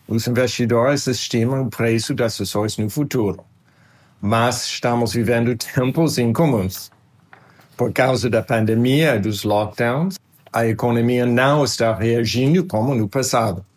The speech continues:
Isso tornou mais difícil para os mercados de ações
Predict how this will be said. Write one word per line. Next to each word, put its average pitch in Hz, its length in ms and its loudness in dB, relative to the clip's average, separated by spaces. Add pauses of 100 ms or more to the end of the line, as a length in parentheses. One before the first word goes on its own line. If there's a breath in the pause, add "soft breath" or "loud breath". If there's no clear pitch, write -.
(920 soft breath)
Isso 139 380 0
tornou 117 280 2
mais 120 460 2
difícil 135 720 0
para 110 180 2
os 107 140 -4
mercados 113 640 0
de 107 160 -4
ações 110 520 -2